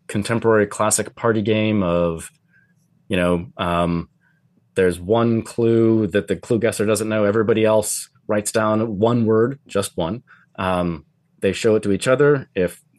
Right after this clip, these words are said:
any of them match, they go away, and then the clue guesser turns around and they get one guess of what the actual word is. It's a super fun game. If you haven't played it, um, it's all over the place. Great. Um, played,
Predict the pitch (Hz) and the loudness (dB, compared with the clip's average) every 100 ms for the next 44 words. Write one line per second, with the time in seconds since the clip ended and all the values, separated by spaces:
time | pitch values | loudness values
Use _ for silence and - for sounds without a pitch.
0 | - 110 104 90 92 110 135 - - - | -6 0 0 0 0 0 -2 -4 -6 -4
1 | 90 95 98 123 135 127 123 - 98 95 | -2 0 0 2 4 4 2 -2 -4 -2
2 | 92 - 117 101 107 - 104 98 - - | -4 -2 -4 0 -2 0 -2 -2 -4 -4
3 | 123 107 104 110 110 104 95 98 90 101 | -2 0 0 2 2 0 0 0 2 2
4 | 101 - _ _ 87 87 101 127 127 120 | 0 -2 _ _ -14 -6 0 2 2 0
5 | 95 107 98 - - - _ _ 98 90 | 0 0 0 -2 -4 -10 _ _ -6 0
6 | 104 - - 90 82 78 - _ 82 - | 0 0 0 2 2 -2 -8 _ -10 -8
7 | 92 87 85 78 80 113 - _ _ - | -6 -2 0 0 0 -4 -6 _ _ -20
8 | _ 117 117 - 170 131 - 98 92 90 | _ -4 -2 0 2 2 2 2 2 0
9 | 85 85 98 92 - 101 98 92 - - | 0 -2 -2 -4 -2 2 2 2 -2 -10
10 | 85 78 71 - 92 87 80 - - 78 | -8 -8 -8 -4 -2 0 -2 -8 -8 -8
11 | - - _ _ _ _ 82 87 87 - | -10 -16 _ _ _ _ -4 -4 -4 -12
12 | _ - - - - _ - 80 80 82 | _ -20 -20 -20 -20 _ -8 -6 -6 -10
13 | - - 147 147 143 - | -8 2 4 6 4 0